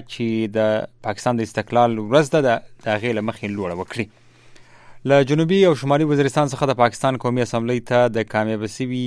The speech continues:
د پښتون غور-، ژغورنې غورځنګ مشران علي وزیر او محسن داوړ وایي چې دوی لا تر اوسه پرېکړه نه ده کړې چې له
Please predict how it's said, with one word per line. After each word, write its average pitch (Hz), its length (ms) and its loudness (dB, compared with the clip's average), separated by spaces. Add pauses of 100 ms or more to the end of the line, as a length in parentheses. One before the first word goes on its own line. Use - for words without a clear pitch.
(140)
د 113 120 -4
پښتون 139 300 -6
غور-، 135 220 -2 (200)
ژغورنې 131 520 0
غورځنګ 120 400 -4
مشران 123 360 -2
علي 110 200 -4
وزیر 113 260 -2
او 120 140 2
محسن 110 320 -6
داوړ 113 240 0
وایي 147 160 0 (560)
چې - 80 -4 (100)
دوی 185 460 2
لا 165 160 4
تر 151 140 -2
اوسه 156 180 -4
پرېکړه 156 320 -2
نه 180 100 0
ده 175 120 2
کړې 165 180 0
چې 139 140 -6
له 127 360 2